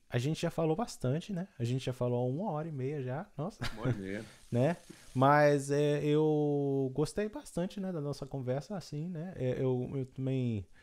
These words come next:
Speaker 1: na verdade, foi a primeira vez também pra mim, né, nesse formato aqui, desse jeito. E, e espero que também o,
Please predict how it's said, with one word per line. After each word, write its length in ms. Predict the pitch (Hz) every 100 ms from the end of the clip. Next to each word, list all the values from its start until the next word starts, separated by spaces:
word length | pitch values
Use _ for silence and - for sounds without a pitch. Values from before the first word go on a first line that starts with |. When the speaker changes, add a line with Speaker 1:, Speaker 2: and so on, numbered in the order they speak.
| - - -
Speaker 1:
na 60 | 131
verdade, 220 | 147 131
foi 100 | 170
a 40 | 170
primeira 340 | 160 156 160
vez 160 | 151 147
também 300 | 156 147 160
pra 160 | 151
mim, 220 | 139 165
né, 200 | 160 147
nesse 300 | 147 127 127
formato 640 | 123 135 120 120 120 117 117
aqui, 380 | - 117 113
desse 300 | 110 117 131
jeito. 540 | 110 113 127 160 165 156 - - - _ -
E, 840 | 117 104 120 113 110 110 107 107
e 40 | -
espero 300 | - 120 120
que 160 | 123
também 300 | - 113
o, 80 | 113